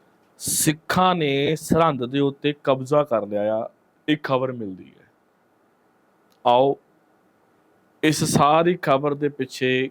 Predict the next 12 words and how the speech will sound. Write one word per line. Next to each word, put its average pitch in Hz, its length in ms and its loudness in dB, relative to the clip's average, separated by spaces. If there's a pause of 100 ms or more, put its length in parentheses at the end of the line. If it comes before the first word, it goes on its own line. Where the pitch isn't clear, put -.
(140)
ਕੀ 180 200 -2
ਖੇਡ 143 300 -6
ਵਾਪਰੀ 123 560 -4
ਹੈ, 101 80 -12 (1120)
ਉਸ 151 140 2
ਤੋਂ 185 200 2
ਬਾਅਦ 160 300 4
ਬਹਾਦਰ 156 460 0
ਸ਼ਾਹ 143 240 -6
ਕੀ 123 220 -12
ਕਰਦਾ 110 320 -10
ਆ, - 140 -18